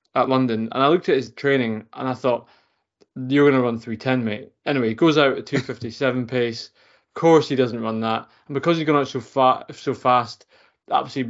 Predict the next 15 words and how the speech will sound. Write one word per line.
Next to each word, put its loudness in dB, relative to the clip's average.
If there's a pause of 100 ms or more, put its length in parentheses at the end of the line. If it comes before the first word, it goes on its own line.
(160)
blows 0
a -6
keg -4
and -8
comes -8
back 0
in -4
about -4
three -8
sixteen, -8
which -8
is, -4 (160)
wasn't -2
that -2
bad. 0